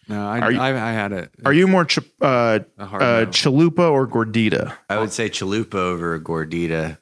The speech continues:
Speaker 2: Okay.
Speaker 1: Yeah, Baja
Speaker 3: What are the
Speaker 1: chalupa.
Speaker 3: ones that are, like, the little pupusas or whatever?
Speaker 2: Gordita.
Speaker 3: Okay. It just depends. It depends on if it's a true gordita. Yes.
Speaker 2: Okay.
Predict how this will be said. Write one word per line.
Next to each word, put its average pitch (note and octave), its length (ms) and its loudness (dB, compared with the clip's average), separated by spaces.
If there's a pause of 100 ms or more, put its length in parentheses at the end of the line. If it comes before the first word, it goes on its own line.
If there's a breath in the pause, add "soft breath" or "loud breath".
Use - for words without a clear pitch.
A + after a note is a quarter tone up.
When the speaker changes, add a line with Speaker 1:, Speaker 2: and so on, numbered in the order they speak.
Speaker 2:
Okay. - 220 -6 (180)
Speaker 1:
Yeah, F#2+ 200 -20 (100)
Baja G#2 460 -8
Speaker 3:
What C#3 140 2
are F#3+ 60 2
the F#3 100 0
Speaker 1:
chalupa. E3+ 40 0
Speaker 3:
ones E3 240 0
that D3 100 -2
are, C#3+ 60 0
like, B2+ 180 -4
the B2+ 100 -4
little A#2+ 200 -4
pupusas B2 720 -8
or C#3 120 -6
whatever? C3+ 560 -4
Speaker 2:
Gordita. A2 580 2 (260)
Speaker 3:
Okay. A2+ 440 -4 (200)
It C#3+ 120 -6
just F3+ 280 -6
depends. D3+ 440 -4
It B2+ 140 -4
depends C#3+ 320 -4
on B2+ 280 -6 (920 loud breath)
if C#3+ 140 -6
it's D#3 120 -4
a B2+ 100 0
true D#3+ 380 0
gordita. F2+ 640 -4 (360)
Yes. - 540 -8 (160)
Speaker 2:
Okay. A2+ 120 -2